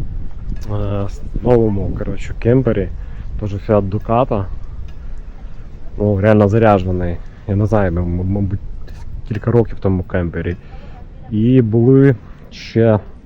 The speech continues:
е, другі німці. І теж з ними спілкувався, як вони обслуговують, типу, особливо, типу, з туалетом. Ну, кажуть, вони поїхали, типу, в, е, в один кемпінг-парк, в другий кемпінг-парк.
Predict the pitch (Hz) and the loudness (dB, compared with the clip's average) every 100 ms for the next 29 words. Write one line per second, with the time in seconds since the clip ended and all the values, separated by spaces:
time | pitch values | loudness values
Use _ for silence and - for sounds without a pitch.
0 | - - - - - - - - - - | -20 -20 -20 -18 -16 -12 -10 -8 -10 -12
1 | - - - - - - - - - 98 | -16 -16 -14 -16 -18 -18 -16 -12 -2 2
2 | 110 110 101 127 117 110 107 92 - 104 | 2 2 4 4 6 4 2 -2 -2 0
3 | 139 127 - 117 107 117 110 139 151 123 | 0 0 2 2 2 -2 4 4 4 4
4 | 113 110 107 101 - 110 156 131 - - | 2 2 0 -2 0 4 6 4 2 -6
5 | - 104 120 110 - 98 - 113 107 87 | -4 0 2 2 -2 -6 0 2 2 2
6 | 85 92 110 123 127 165 165 139 131 - | -2 0 2 2 2 4 4 4 4 2
7 | 113 113 113 110 123 113 110 107 101 117 | 0 0 -2 -2 0 2 2 2 0 0
8 | 143 147 147 147 139 117 95 117 120 139 | 0 0 0 2 2 2 2 4 4 4
9 | 139 135 147 139 151 156 | 2 2 0 4 4 4